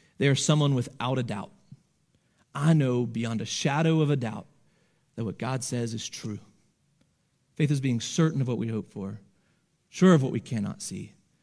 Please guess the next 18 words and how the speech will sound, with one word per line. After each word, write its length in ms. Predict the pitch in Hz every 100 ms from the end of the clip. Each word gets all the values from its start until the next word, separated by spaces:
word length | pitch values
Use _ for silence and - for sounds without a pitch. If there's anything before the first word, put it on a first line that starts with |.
| _ _ _ _ _ _
I 20 | _
cannot 320 | - 175 175
be 80 | 151
convinced 420 | 147 143 135 127
otherwise. 560 | 127 120 113 107 104 - -
I 100 | 139
am 140 | 127
convinced 960 | - 120 113 110 131 165 127 - - - - _ _ _ _
that 100 | 127
Jesus 380 | 110 151 151 147
Christ 360 | - 131 127 -
is 140 | 123
Lord 400 | 127 113 113 110 - - _ -
and 100 | 131
that 120 | 117
his 200 | 113 113
word 500 | 123 131 139 139 135
is 420 | 127 117 110 -